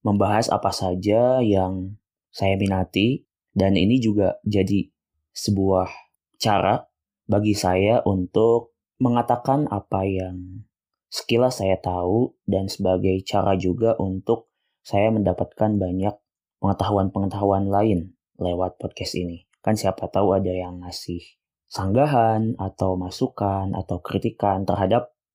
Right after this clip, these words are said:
konten yang saya sebarkan lewat podcast ini. Nah, pada kesempatan kali ini, karena belakangan saya banyak membaca puisi, hampir tiap hari mungkin saya membaca puisi.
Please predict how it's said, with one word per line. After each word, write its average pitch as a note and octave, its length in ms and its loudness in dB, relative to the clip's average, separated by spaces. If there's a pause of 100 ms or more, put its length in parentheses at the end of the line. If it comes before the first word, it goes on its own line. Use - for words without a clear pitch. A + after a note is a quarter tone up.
(160)
konten C#3+ 640 0 (240)
yang G2 240 0
saya F#2+ 240 0
sebarkan G#2+ 560 0
lewat G2+ 320 0
podcast F2+ 400 -6
ini. E2+ 320 -12 (240)
Nah, F#2+ 160 0
pada A2+ 160 2
kesempatan G#2 480 0
kali F#2+ 320 0
ini, C#3+ 240 0 (320)
karena G#2+ 240 2
belakangan G2 800 2
saya F#2 640 -2
banyak F#2+ 400 2 (560)
membaca F#2+ 880 0 (400)
puisi, A#2+ 560 2 (480)
hampir A2 320 0
tiap G#2 160 2
hari G#2+ 320 2
mungkin F2+ 320 0
saya G2 160 0
membaca G2 320 -2
puisi. A2 560 -2